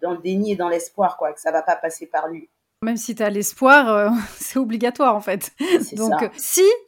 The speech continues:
Speaker 2: tout va dans l'ordre des choses.
Speaker 1: En plus.
Speaker 2: Tu rappelles aussi, euh, dans un de tes podcasts que, euh, finalement, il y a un proche aidant sur trois,
Speaker 1: Oui.
Speaker 2: euh, qui décédera avant
Speaker 1: Oui, c'est,
Speaker 2: l'aider.
Speaker 1: oui, exactement.
Speaker 2: Euh, ça m'a choqué, euh, ce chiffre. J'en
Speaker 1: Oui.
Speaker 2: avais aucune, euh,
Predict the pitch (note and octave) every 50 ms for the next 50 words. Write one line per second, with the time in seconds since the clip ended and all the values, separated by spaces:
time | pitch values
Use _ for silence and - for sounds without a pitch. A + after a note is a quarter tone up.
0 | _ _ - - F#4 F#4+ F#4+ C4+ A3+ G3+ A3+ C#4+ E4 F4+ C#4 A#3+ B3+ A#3 A#3 B3+
1 | C#4+ D4 C4+ A3+ G#3+ G3 A3+ A#3+ - - F4+ D#4 A#3+ F#3+ F#3 F3+ - - - -
2 | A3 G#3 A3+ G#3+ A3 G#3+ - B3 B3+ A#3 A3 G#3+ - - - - B3+ A#3+ A3+ G3
3 | F3+ F3 F3 - - E3+ F#3 F#3+ G3 G#3+ G3+ - G#3 F#3+ - - F#3+ F#3 - -
4 | B3+ C4+ C4+ C4 - - A3+ A3+ A#3+ B3+ C4 A#3+ G#3+ G3 F#3 F3+ F3+ F3+ B3+ -
5 | - - G#3+ G#3 G3+ G#3+ A#3 B3+ C4+ C4+ C4 A#3 G3+ F3+ F#3 G3 G3 G3 F#3+ G3+
6 | - - - _ _ C4 B3 B3 A#3+ A#3 A#3 - - B3 B3 A#3+ - - A#3+ A#3
7 | F#3+ A3+ A3 A3 G#3 - - - - A3 G#3 - _ - - - - - A#3 A#3+
8 | C4 D#4 G4+ - - - D#4 D#4 - - - - _ _ A3 G#3 G#3 G#3 G#3+ G#3
9 | G#3+ G#3+ - - - G#3+ F#3 F3+ F#3+ C#4+ D4+ C4+ - C4+ A#3+ A3 A#3 A3 A#3+ C4+
10 | C#4+ D4+ D#4 D#4 - _ _ _ _ _ _ - B3 A#3+ A3+ G3+ G#3 B3 B3+ C#4+
11 | D#4 C#4+ D3 - - - A3 A3+ B3 D4 B3+ A3+ C4+ C4+ C#3 - D3 - - C#3+
12 | C3 B2+ C#3 D3+ D#3+ D#3+ - - D#3+ D#3 C#3 - - _ - A#3+ A#3+ - C4+ C4
13 | C4 C4 - C#4 C4+ C4 _ C4+ C4 C4+ C4+ C4+ A#3 G#3 G#3 - - A3 - -
14 | - G#3 G#3 G#3 - - - D#3+ D#3+ - G#3+ G3+ F#3+ G#3+ G#3 G#3+ - B3+ A#3 A3+
15 | - - C4 B3+ B3 A#3+ A3 G#3+ G#3 G#3